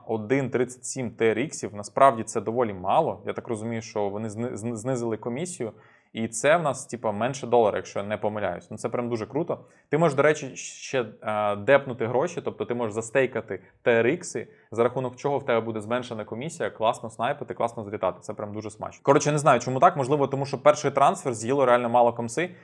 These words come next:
Після чого ми можемо, е, нажати ще раз старт і побачити, що в нас є, наприклад, така позиція, як, е, так, Sun Yang.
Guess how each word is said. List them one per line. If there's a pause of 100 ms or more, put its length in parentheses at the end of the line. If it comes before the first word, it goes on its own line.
(200)
Після
чого
ми
можемо,
е,
нажати
ще
раз
старт
і
побачити,
що
в
нас
є,
наприклад,
така
позиція,
як,
е, (1600)
так,
Sun
Yang.